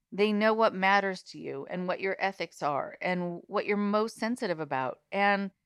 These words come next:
that will actually help them craft the accusation against you for maximum emotional impact to you. If you know that, then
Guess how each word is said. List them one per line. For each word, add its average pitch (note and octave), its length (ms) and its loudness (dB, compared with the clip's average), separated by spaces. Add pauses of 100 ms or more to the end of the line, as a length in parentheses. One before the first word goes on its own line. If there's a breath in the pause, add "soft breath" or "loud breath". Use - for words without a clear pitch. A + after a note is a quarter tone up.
(220)
that F#3+ 260 4
will G3 120 2
actually F#3+ 500 0
help F#3+ 380 0
them D#3+ 200 -4
craft F3+ 400 -6 (160)
the D#3+ 120 -2
accusation D#3 720 -4
against D#3 520 -6
you D3 260 -6
for D#3+ 160 -6
maximum D#3+ 880 -4
emotional D#3 760 -4
impact D#3 540 -8
to C#3+ 60 -10
you. C3+ 240 -8 (1160)
If G#3+ 240 0
you G#3+ 80 0
know G#3 220 6
that, C#4 300 4 (560)
then G3 680 4